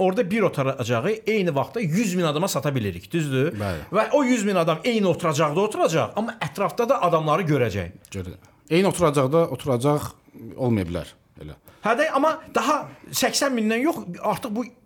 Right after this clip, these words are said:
Speaker 1: daha çox adama satmış olacaq da. Bir bileti, e, yəni bir varsan səksən min bilet satırsan, bir də varsan milyonlarla bilet satırsan. Yəni
Speaker 2: Var elə
Speaker 1: hə,
Speaker 2: imkan.
Speaker 1: hə, televiziyada baxmaq, prinsipcə kabel televiziyasından baxanda o qədər ucuzdur, amma bir var bileti satmaq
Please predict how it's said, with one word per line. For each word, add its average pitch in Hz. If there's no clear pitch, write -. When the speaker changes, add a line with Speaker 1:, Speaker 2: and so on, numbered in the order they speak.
Speaker 1:
daha 214
çox 139
adama 107
satmış -
olacaq 98
da. 196
Bir 196
bileti, 165
e, 156
yəni 151
bir 190
varsan 175
səksən 175
min 120
bilet 110
satırsan, 101
bir 196
də 170
varsan 165
milyonlarla 147
bilet 92
satırsan. 85
Yəni 113
Speaker 2:
Var 131
elə 92
Speaker 1:
hə, -
Speaker 2:
imkan. 143
Speaker 1:
hə, 165
televiziyada 190
baxmaq, 180
prinsipcə 180
kabel 156
televiziyasından 143
baxanda 139
o 160
qədər 131
ucuzdur, 123
amma 165
bir 156
var 170
bileti 143
satmaq 110